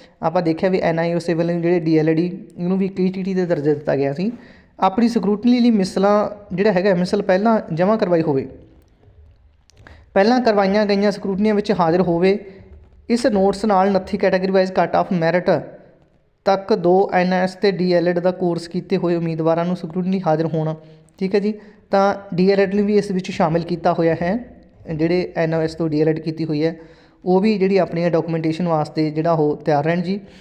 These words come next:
ਕੱਟ ਆਫ ਮੈਰਿਟ ਤੋਂ ਨੀਚੇ ਦੋ ਮੈਰਿਟ ਤੇ ਉਮੀਦਵਾਰਾਂ ਨੂੰ ਇਸ ਸਕਰੂਟਨੀ ਦੌਰਾਨ ਨਾ ਹੀ ਬੁਲਾਇਆ ਗਿਆ ਹੈ ਅਤੇ ਨਾ ਹੀ ਵਿਚਾਰਿਆ ਜਾਏਗਾ। ਠੀਕ ਹੈ ਜੀ, ਇਸ ਤੋਂ ਬਾਅਦ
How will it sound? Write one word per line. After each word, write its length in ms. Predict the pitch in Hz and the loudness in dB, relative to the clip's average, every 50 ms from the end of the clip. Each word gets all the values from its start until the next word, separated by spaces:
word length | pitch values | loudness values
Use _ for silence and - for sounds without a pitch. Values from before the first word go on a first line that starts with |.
| - - - _ _ _ - | -20 -20 -20 _ _ _ -2
ਕੱਟ 180 | 202 196 196 | 0 2 2
ਆਫ 160 | 240 233 226 254 | 2 0 2 0
ਮੈਰਿਟ 340 | 220 190 180 180 190 190 | 2 2 4 4 2 2
ਤੋਂ 200 | 196 - 220 220 | 0 2 2 2
ਨੀਚੇ 480 | 202 185 190 - - - - 214 208 208 | 2 2 0 -2 -4 -4 0 2 2 2
ਦੋ 300 | 180 160 165 170 175 190 | 2 0 0 2 2 2
ਮੈਰਿਟ 300 | 185 175 170 165 170 165 | 2 2 0 0 0 -2
ਤੇ 100 | - 208 | -2 -2
ਉਮੀਦਵਾਰਾਂ 480 | 190 185 175 180 170 170 175 175 180 180 | 0 0 -2 -2 0 0 0 2 2 0
ਨੂੰ 160 | 185 190 - | 0 -2 -4
ਇਸ 140 | 190 - - | -6 -6 -6
ਸਕਰੂਟਨੀ 340 | 196 185 180 180 185 220 | -6 -6 -6 -4 -2 -2
ਦੌਰਾਨ 440 | 202 180 180 170 170 175 175 190 196 196 - - - - _ _ _ _ - 170 | 0 0 2 2 2 2 0 -2 -4 -6 -10 -20 -20 -20 _ _ _ _ -8 -2
ਨਾ 240 | 170 175 185 190 | 0 2 2 2
ਹੀ 140 | 180 190 214 | 2 2 0
ਬੁਲਾਇਆ 280 | 190 190 185 180 170 170 | 0 2 2 2 2 2
ਗਿਆ 160 | 160 160 165 | 2 2 0
ਹੈ 280 | 156 143 135 - - - - - - | 0 -2 -4 -6 -10 -18 -14 -10 -6
ਅਤੇ 160 | 180 - 208 | -2 0 0
ਨਾ 200 | 185 185 180 180 | 2 2 2 2
ਹੀ 100 | 175 220 | 2 2
ਵਿਚਾਰਿਆ 400 | 196 185 185 196 165 151 156 151 | 0 0 0 2 2 2 2 2
ਜਾਏਗਾ। 360 | 139 135 131 127 - - - - - - | 2 0 0 -2 -4 -6 -10 -14 -12 -8
ਠੀਕ 160 | - 190 190 | -6 -2 -2
ਹੈ 40 | 208 | -2
ਜੀ, 140 | 196 214 208 - - - - - _ - | -2 -2 -6 -8 -12 -20 -20 -16 _ -2
ਇਸ 140 | 196 202 | -2 -2
ਤੋਂ 160 | 202 - 240 214 | 0 2 2 2
ਬਾਅਦ 240 | 190 170 185 190 | 4 4 4 4